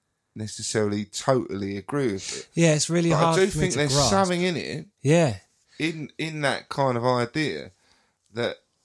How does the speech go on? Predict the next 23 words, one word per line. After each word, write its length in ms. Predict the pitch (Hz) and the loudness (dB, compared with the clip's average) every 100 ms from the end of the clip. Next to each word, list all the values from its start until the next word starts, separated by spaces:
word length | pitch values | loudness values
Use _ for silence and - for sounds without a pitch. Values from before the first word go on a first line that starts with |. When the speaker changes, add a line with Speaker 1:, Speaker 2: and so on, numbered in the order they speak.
| _ _ _ _ _ _ _ _ - | _ _ _ _ _ _ _ _ 0
Speaker 1:
uh, 460 | 127 120 120 110 - _ _ - | 2 2 2 0 -4 _ _ -6
it 140 | 123 | -4
isn't 360 | - 135 131 - | -2 -4 -4 -4
actually 560 | 120 127 - - 107 110 | -2 -2 -4 -10 -8 -8
totally 580 | - 117 113 76 107 | -4 -2 -2 -2 -6
selfless. 840 | 101 - 139 120 - 80 - - - _ | -4 0 0 -2 -10 -14 -12 -16 -16 _
Speaker 2:
No, 340 | 139 147 139 101 - _ | 0 2 4 0 -4 _
it, 260 | 135 127 127 | -2 -2 0
I 60 | 139 | 2
think, 400 | 160 165 - _ _ _ _ _ _ _ _ _ - | 4 2 0 _ _ _ _ _ _ _ _ _ 2
yeah, 160 | 151 | 4
I 40 | 127 | 4
mean, 260 | 135 135 | 2 2
with 120 | 139 | 0
the 120 | 127 139 | 2 2
obvious 400 | 135 123 113 - | 4 2 2 2
elements 500 | 113 113 107 104 117 | 2 2 2 0 -2
of 140 | 101 | 2
wanting 360 | 113 110 104 101 | 2 2 2 0
to 440 | 104 104 104 104 - | 0 2 2 0 -2
keep 280 | - 113 - | 0 2 0
friends 760 | - 104 98 101 117 - - - | 0 2 2 0 -2 -4 -4 -2
and 480 | 98 98 98 98 | -2 0 -2 -2